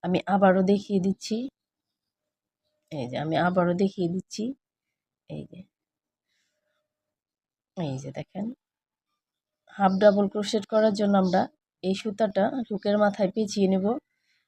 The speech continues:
হুকের মাথায় পেঁচানোর পর এক, দুই, দুইটা লুপ হয়েছে এবং এই দুইটা লুপ আমরা এক, দুই, দুইটা,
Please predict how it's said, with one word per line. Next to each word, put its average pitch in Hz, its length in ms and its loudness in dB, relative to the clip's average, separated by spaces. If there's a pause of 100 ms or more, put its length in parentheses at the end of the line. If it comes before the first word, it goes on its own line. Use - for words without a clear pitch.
(100)
হুকের 220 240 2
মাথায় 233 340 6
পেঁচানোর 220 480 2
পর 196 180 4 (380)
এক, 185 140 2 (460)
দুই, 208 240 0 (400)
দুইটা 240 360 2
লুপ 147 220 -2
হয়েছে - 300 -12 (840)
এবং 185 200 2 (160)
এই 220 200 4 (380)
দুইটা 233 360 2
লুপ 233 260 4
আমরা 220 340 6 (920)
এক, 185 220 2 (140)
দুই, 180 160 0 (760)
দুইটা, 214 560 6